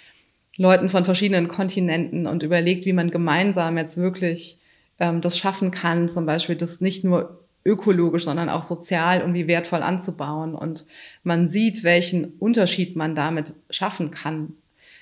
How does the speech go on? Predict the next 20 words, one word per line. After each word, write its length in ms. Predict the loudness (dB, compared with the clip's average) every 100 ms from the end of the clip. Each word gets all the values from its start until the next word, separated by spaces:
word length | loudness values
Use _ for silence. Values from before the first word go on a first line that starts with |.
| _ -2
Ähm, 260 | -2 0
einmal 540 | 2 4 6 4 4 2
auf 160 | -2
dieser 300 | 0 -2 0
sehr 560 | 0 2 4 4 2 -4
menschlichen 580 | -2 2 2 0 -2 -2
Ebene, 380 | -2 -2 0 0
die 140 | -2
dann 200 | -4 -2
da 160 | -2 -2
involviert 540 | -4 -4 -4 0 -2
ist 140 | -2 -4
und 80 | -4
für 120 | -2
die 100 | -2
man 240 | -2 -2
wirklich 300 | -4 -4 -2
neue 180 | -4 -4
Zukunftsperspektiven 880 | -6 -6 -6 -8 -8 -10 -6 -6 -6
schafft, 360 | -6 -6 -6